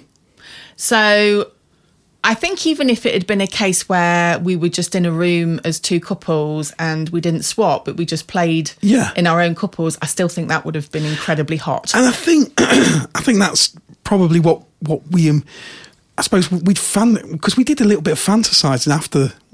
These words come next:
Speaker 2: we met them, didn't we?
Speaker 1: Yes.
Speaker 2: And I suppose that's kind of where we, we saw it going probably, you know.
Speaker 1: Yeah.
Speaker 2: Sharing a room, you know, just a sexy atmosphere. You don't have to do full swap to have a, a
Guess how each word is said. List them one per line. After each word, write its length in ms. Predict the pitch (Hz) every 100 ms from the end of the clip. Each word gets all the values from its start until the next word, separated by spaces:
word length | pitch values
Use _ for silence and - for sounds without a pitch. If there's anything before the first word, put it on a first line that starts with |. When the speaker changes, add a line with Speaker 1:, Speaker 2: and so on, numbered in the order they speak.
| -
Speaker 2:
we 100 | 147
met 240 | 175 170
them, 160 | 143 139
didn't 220 | 139 127
we? 260 | 127 - -
Speaker 1:
Yes. 340 | 160 - - - - - -
Speaker 2:
And 120 | 185 180
I 20 |
suppose 320 | - 214 202
that's 220 | 190 -
kind 260 | - 185 170
of 140 | 151
where 240 | 165 165 160
we, 240 | 160 147 - 147
we 100 | 160
saw 420 | - - 156 151
it 160 | 147 -
going 320 | 151 151 147
probably, 840 | - 147 147 147 151 143 147 143 - _
you 160 | - 156
know. 320 | 143 139 135 135
Speaker 1:
Yeah. 220 | 415 214 - - _ _ - _ _ _
Speaker 2:
Sharing 380 | - - 180 170
a 60 | 156
room, 960 | 156 160 156 160 160 160 156 156 - - _
you 160 | 165 160
know, 160 | 139
just 180 | 135 -
a 20 | -
sexy 400 | - - - 147
atmosphere. 520 | - 143 - 160 143
You 180 | 160 185
don't 280 | - 285 214
have 220 | - 220
to 80 | 196
do 140 | 190
full 240 | - 185 175
swap 280 | - 156
to 80 | -
have 160 | 156 151
a, 120 | 139
a 40 | -